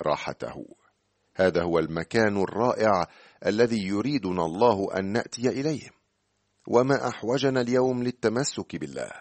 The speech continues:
وما أحوجنا للتمسك به عن طريق الصلاة والإيمان، وعن طريق السماح له باستخدامنا؟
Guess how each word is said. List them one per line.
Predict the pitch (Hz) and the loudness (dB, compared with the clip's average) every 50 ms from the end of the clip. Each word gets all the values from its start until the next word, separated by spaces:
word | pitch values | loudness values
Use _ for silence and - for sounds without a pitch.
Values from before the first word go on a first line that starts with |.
| - _ _ _ _ _ _ _ _ _ _ _ _ | -20 _ _ _ _ _ _ _ _ _ _ _ _
وما | - - 85 87 92 95 87 - 87 | -2 0 2 2 4 2 2 2 -2
أحوجنا | 82 - - 92 98 95 104 95 92 92 | -4 0 2 2 4 4 4 2 2 2
للتمسك | 92 90 87 - - 92 90 95 98 - - - 92 - - | 0 -2 -4 -4 -2 -2 0 0 -2 -4 -4 -8 -8 -8 -6
به | 92 85 92 98 90 95 92 87 | -6 -4 -4 -2 0 0 0 2
عن | 78 85 92 95 | 2 0 -2 -2
طريق | 90 - 85 90 98 98 87 - 98 | -2 -2 0 0 0 -2 -4 -4 -6
الصلاة | 85 - - - 85 87 95 92 - - | -6 -4 -2 0 2 4 4 2 2 0
والإيمان، | 98 95 92 90 - 95 92 101 123 135 117 95 92 90 78 _ _ _ _ _ _ _ _ _ | 0 0 0 0 -2 -4 -4 -2 0 0 0 0 -2 -4 -6 _ _ _ _ _ _ _ _ _
وعن | - - 90 87 90 104 107 101 | -2 0 2 2 2 0 0 0
طريق | - - 95 101 123 123 - - | 0 0 2 2 0 -2 -4 -4
السماح | 107 95 - - - 95 92 104 117 117 110 - - | -6 -6 -4 -4 -2 -2 0 0 0 -2 -2 -2 -4
له | 104 107 110 110 104 107 | -2 -2 -2 -2 -4 -6
باستخدامنا؟ | 107 113 110 - - 127 - - 110 135 147 135 127 110 82 73 - - | -6 -6 -6 -4 -6 -6 -6 -4 -4 -4 -4 -4 -6 -10 -10 -12 -14 -16